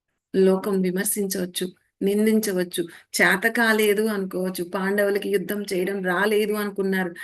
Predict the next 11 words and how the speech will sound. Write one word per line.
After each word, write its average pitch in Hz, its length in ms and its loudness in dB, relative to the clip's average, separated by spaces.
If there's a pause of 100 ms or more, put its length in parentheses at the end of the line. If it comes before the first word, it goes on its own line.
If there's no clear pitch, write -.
(220)
కానీ 180 220 -2
వాళ్ళకి 175 340 -4
యుద్ధం 180 320 0
చేత-, 196 600 -2
చేయడం 202 300 2
రాకపోవడమా? 220 960 -2 (1500)
చెప్పండి. 240 500 0 (340)
అరణ్యవాసం, 208 720 2
అజ్ఞాతవాసం 208 800 -2
చేసింది 208 720 0 (1080)
కాదు, 175 340 -6